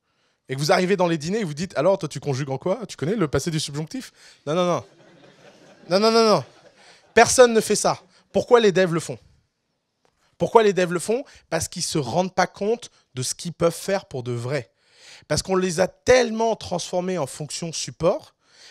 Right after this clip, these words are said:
parce qu'on leur a tellement expliqué que leur boulot était de transformer les idées des autres en réalité, ils ont pas compris qu'en fait, toute la boîte se programmait. Que tout le monde dans lequel on rentre est programmable.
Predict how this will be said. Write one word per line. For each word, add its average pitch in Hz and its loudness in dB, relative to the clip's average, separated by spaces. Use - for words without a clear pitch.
parce 143 -4
qu'on 185 -2
leur 160 2
a 160 0
tellement 233 0
expliqué 208 -8
que - -4
leur 214 2
boulot 196 -6
était 156 -4
de - -16
transformer 185 -4
les 147 -6
idées 170 -8
des 165 -4
autres 175 -6
en 208 2
réalité, 180 -4
ils 208 -2
ont 220 -2
pas 185 0
compris - -12
qu'en 156 -6
fait, - -6
toute - -4
la 196 0
boîte 208 -4
se - -14
programmait. 120 -8
Que 202 -2
tout 320 0
le 233 0
monde 208 -2
dans 151 -4
lequel 175 -4
on 175 -4
rentre 208 -4
est 139 -10
programmable. 120 -8